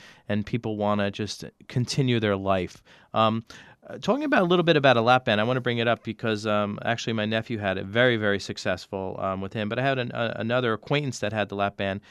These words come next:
and did very, very well. But after a while, I noticed she started gaining weight again. So th-, with the lap band,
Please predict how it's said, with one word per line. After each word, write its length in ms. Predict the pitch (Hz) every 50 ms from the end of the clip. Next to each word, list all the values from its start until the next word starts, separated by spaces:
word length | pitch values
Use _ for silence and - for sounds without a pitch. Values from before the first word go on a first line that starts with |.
| - - - - _ -
and 360 | - 120 117 113 113 - - -
did 160 | 123 - 180 165
very, 260 | 196 262 277 277 240
very 240 | 190 208 190 175 151
well. 320 | 135 135 135 127 123 120
But 160 | 120 139 143
after 260 | 156 160 160 - - 175
a 40 | 165
while, 260 | 165 151 147 143 143
I 60 | 135
noticed 300 | 135 135 131 131 127 -
she 160 | - - - -
started 360 | - - - - 139 131 131
gaining 300 | 123 123 123 120 117 113
weight 180 | 113 117 123 117
again. 260 | 110 110 107 101 -
So 200 | - - 147 151
th-, 100 | 160 - - - - - - - - _ -
with 160 | 139 165 -
the 80 | 214 180
lap 260 | 175 175 175 170 -
band, 300 | 165 143 135 135 135